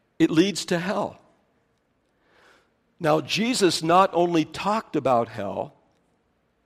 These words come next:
but, and you may never have even thought about this before, and maybe this is gonna be like a, a shocking statement, but Jesus as the eternal Son of God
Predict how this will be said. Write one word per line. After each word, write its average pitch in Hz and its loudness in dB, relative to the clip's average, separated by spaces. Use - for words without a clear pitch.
but, 156 0
and 123 -2
you 202 0
may 233 2
never 214 -2
have 170 -2
even 160 0
thought 196 -4
about 127 -2
this 110 -6
before, - -14
and 131 -2
maybe 226 2
this 175 2
is 135 -8
gonna 156 -6
be 147 -4
like 143 -2
a, 110 -6
a 113 -8
shocking 160 -4
statement, - -10
but 147 0
Jesus 170 0
as 156 2
the 170 0
eternal 208 -2
Son 180 0
of 131 -4
God 156 0